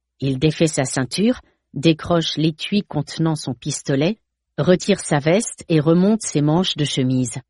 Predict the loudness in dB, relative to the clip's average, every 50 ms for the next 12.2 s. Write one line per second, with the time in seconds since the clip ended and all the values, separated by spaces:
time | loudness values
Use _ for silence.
0 | _ _ _ _ _ _ _ _ _ _ _ _ _ _ _ _ _ _ _ _
1 | _ _ _ _ _ _ _ 4 6 8 8 8 6 4 2 2 4 4 2 2
2 | 2 2 2 0 0 0 -2 0 2 2 2 2 2 0 0 0 2 2 2 2
3 | 2 2 0 0 -2 -4 -8 -16 -20 _ _ _ _ _ _ _ _ 0 4 6
4 | 6 6 6 4 4 4 6 4 2 2 2 0 2 4 4 4 4 4 4 4
5 | 4 2 4 4 2 2 2 2 0 0 2 2 2 2 2 0 -2 0 2 2
6 | 4 4 2 2 0 0 -2 0 0 0 0 0 -2 -2 -4 -6 -4 -2 -2 -2
7 | -2 0 0 0 0 0 -2 -2 -2 -2 -2 -2 -2 -2 -4 -8 -12 -20 _ _
8 | _ _ _ _ _ _ _ _ _ _ _ _ _ _ _ _ _ _ _ _
9 | _ _ _ _ _ -2 0 0 0 0 -2 -2 2 4 4 4 4 2 0 -2
10 | -2 -2 0 2 2 0 2 2 0 0 -2 -2 -2 0 2 2 2 0 -2 -2
11 | -2 0 0 0 0 -2 -4 -6 -4 -4 -2 -2 -2 -4 -4 -6 -6 -6 -4 -4
12 | -6 -8 -12